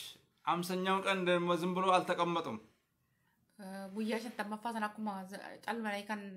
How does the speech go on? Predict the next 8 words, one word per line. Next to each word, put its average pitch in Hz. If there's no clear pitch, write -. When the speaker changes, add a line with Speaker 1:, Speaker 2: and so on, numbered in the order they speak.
Speaker 2:
tura-, 202
kan 202
taa'an 214
hin 196
turre. -
Speaker 1:
በጣም 147
ምን 175
ገርማችሁ 170